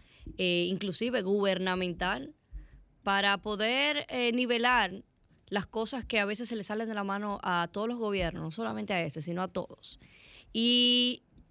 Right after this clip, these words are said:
inicio este comentario con esta breve introducción porque me llamó mucho la atención un comentario que hizo un amigo y hermano, a,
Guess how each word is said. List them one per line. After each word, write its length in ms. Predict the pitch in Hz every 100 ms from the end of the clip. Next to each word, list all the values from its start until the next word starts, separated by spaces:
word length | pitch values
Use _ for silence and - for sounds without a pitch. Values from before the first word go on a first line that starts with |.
| _ -
inicio 380 | 247 269 285
este 180 | 330 320
comentario 680 | 285 285 262 269 254 240 240
con 160 | 214 220
esta 160 | 214
breve 220 | 233 240 240
introducción 680 | 226 240 240 - 226 208 190
porque 240 | 214 190
me 100 | 226
llamó 180 | 226 240
mucho 200 | 254 294
la 60 | 285
atención 420 | 277 247 247 247
un 100 | 254
comentario 760 | 254 240 220 208 214 220 220 185
que 120 | 202
hizo 300 | 202 202 208
un 220 | 208 226
amigo 540 | 214 208 240 240 202
y 100 | 185
hermano, 580 | 180 175 185 185 175 202 - _ _ - - - - _ -
a, 360 | 185 190 190